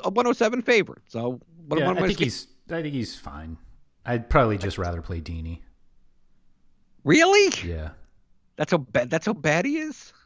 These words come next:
Speaker 1: Are you
Speaker 2: Well,
Speaker 1: kidding me?
Speaker 2: you get penalties. Um, David Luiz starts. Like, that's
Speaker 1: Sarr in his past, okay, he has four point-, well, Man City, I don't count. He has ten,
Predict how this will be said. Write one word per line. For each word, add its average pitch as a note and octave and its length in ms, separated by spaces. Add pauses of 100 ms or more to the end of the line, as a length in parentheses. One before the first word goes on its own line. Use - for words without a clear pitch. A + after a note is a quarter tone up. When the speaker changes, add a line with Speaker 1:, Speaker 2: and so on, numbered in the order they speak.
(280)
Speaker 1:
Are - 60
you C#3 60
Speaker 2:
Well, E3+ 140
Speaker 1:
kidding F3 180
me? G3 60
Speaker 2:
you F3 180
get - 420
penalties. C3+ 760 (920)
Um, G#2 600 (460)
David A#2 260
Luiz G#2+ 340
starts. - 640 (560)
Like, G2 240
that's - 480 (760)
Speaker 1:
Sarr B3 380
in C3 80
his C3 100
past, F3 320
okay, B2 320
he F#2 60
has G2 140
four A#2 200
point-, A#2 220
well, G#2+ 140
Man A#2 220
City, F#2+ 240
I E2+ 40
don't E2 140
count. D2+ 220
He A2+ 80
has A#2+ 140
ten, E3+ 380